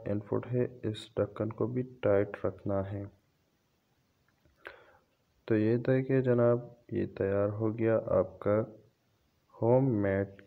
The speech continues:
gas pressure machine। ये बहुत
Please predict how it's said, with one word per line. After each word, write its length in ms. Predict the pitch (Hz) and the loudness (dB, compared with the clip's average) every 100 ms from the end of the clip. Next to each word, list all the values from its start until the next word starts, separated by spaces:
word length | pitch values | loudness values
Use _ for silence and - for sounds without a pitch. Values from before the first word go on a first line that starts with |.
| _ _ _ _ - | _ _ _ _ -2
gas 280 | 107 107 - | 0 0 -2
pressure 460 | - 101 - 127 | -4 -4 -2 -2
machine। 600 | 131 110 - - 98 92 - _ _ _ _ _ _ _ _ _ _ _ _ _ _ _ _ - _ _ _ - | -2 -6 -6 -4 -4 -6 -12 _ _ _ _ _ _ _ _ _ _ _ _ _ _ _ _ -20 _ _ _ -4
ये 120 | 101 | -4
बहुत 400 | 117 120 127 127 | 0 0 0 -4